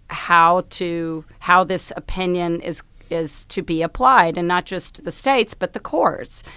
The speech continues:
So I think it does need to be clarified, and that, that would at least be a step in the right direction.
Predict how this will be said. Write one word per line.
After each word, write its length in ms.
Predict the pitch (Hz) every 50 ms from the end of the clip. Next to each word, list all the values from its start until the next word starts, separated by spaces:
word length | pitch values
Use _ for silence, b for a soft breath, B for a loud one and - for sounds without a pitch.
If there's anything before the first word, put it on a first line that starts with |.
| B B B B
So 220 | B - - - 180
I 40 | 180
think 240 | 175 - 202 -
it 100 | 214 -
does 280 | - 190 180 180 175 -
need 160 | 190 175 156
to 60 | 151
be 100 | - 175
clarified, 640 | 160 - 185 175 170 165 - - 170 160 160 160 151
and 100 | 156 160
that, 160 | 160 160 - - -
that 280 | - 180 175 170 180 -
would 180 | - 175 175 175
at 140 | 165 -
least 340 | 165 175 170 160 - - -
be 300 | - 170 165 160 160 160
a 80 | - 151
step 280 | - - - 160 -
in 100 | 170 156
the 60 | 156 151
right 180 | 151 147 -
direction. 600 | - 156 - - - - - - - - - 208